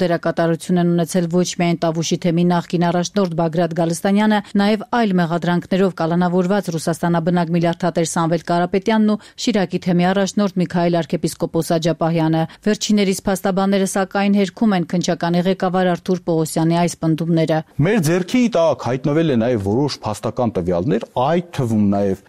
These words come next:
Speaker 2: Միքայել Աջապահյանի կողմից վարված օրագիրը, կարծում եմ կհասկանան ինչի մասին է խոսքը, որտեղ որ ինքը յուրաքանչյուր օր արտացոլել է իր օրվա կատարված գործողությունները։
Speaker 1: Եվ օրերս հեղաշրջման կոչի մեղադրանքով Բագրատ Գալստանյանի խուց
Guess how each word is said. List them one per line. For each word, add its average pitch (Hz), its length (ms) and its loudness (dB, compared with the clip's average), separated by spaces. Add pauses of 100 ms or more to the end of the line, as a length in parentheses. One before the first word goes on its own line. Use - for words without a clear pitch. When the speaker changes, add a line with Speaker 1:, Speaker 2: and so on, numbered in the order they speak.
Speaker 2:
Միքայել 151 480 0
Աջապահյանի 139 720 0
կողմից 131 500 0 (200)
վարված 131 520 -2 (140)
օրագիրը, 101 540 0
կարծում 151 540 -2
եմ 104 100 0
կհասկանան 98 560 -4
ինչի 80 240 -4
մասին 73 320 -4
է - 140 -6
խոսքը, 117 260 -4
որտեղ 123 400 -2
որ 113 240 -2
ինքը 127 300 -2 (260)
յուրաքանչյուր 139 680 -2 (120)
օր 208 280 0 (160)
արտացոլել 113 760 -2
է 151 40 -2 (200)
իր 247 280 2 (120)
օրվա 139 240 0 (120)
կատարված 160 440 -2
գործողությունները։ 113 720 0
Speaker 1:
Եվ - 300 -6
օրերս 180 400 0
հեղաշրջման 180 600 0
կոչի 202 320 0
մեղադրանքով 175 640 0
Բագրատ 180 380 0
Գալստանյանի 175 580 0
խուց 214 220 -2